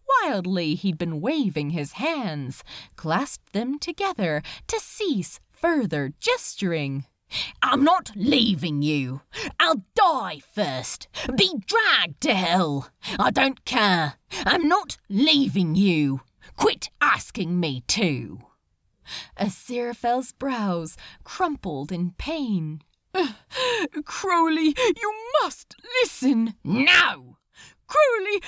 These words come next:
you have to get on this boat." "Angel, no!" "Please get on the boat." "Yes, do get on the boat,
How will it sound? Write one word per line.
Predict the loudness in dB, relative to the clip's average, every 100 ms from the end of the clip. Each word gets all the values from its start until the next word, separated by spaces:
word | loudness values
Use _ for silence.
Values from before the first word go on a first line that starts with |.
| -8
you | -6 -6 -2
have | 2 2 0 -6
to | -4
get | -2 0
on | 2
this | 2 -2 -8 _ 2
boat." | 2 2 -4 -10 _ -2
"Angel, | 2 2 0 0 0 -2 -12 -2
no!" | 2 4 4 2 -4 -14 _ _ -16
"Please | -12 -6 0 4 4 4 2 0 -2
get | -2 0
on | 2
the | 0 -4 _
boat." | 2 6 6 4 -4 -18 _ _ _ _
"Yes, | 0 0 0 -4 -6 -4 -6 -4
do | -2 0 -2 -4 -8 -10 -8
get | -8 -6
on | -8 -8
the |
boat, | -10 -8 -10 -10 -18 -20